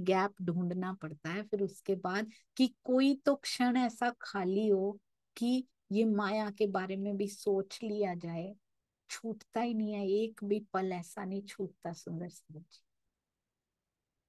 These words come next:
नाम जी, मुझे क्षमा कीजिएगा सुंदर साथ जी,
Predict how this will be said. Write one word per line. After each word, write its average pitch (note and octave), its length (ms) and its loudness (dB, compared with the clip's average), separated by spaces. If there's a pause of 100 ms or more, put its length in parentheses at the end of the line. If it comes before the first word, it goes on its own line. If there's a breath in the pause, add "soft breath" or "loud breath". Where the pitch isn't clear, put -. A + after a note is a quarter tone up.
(140)
नाम F#3 360 -2
जी, - 260 -16 (1300)
मुझे A3 180 0
क्षमा G3+ 440 -4 (100)
कीजिएगा G3+ 600 -2
सुंदर G3 380 -4
साथ G3 300 -6 (120)
जी, A#3 160 -8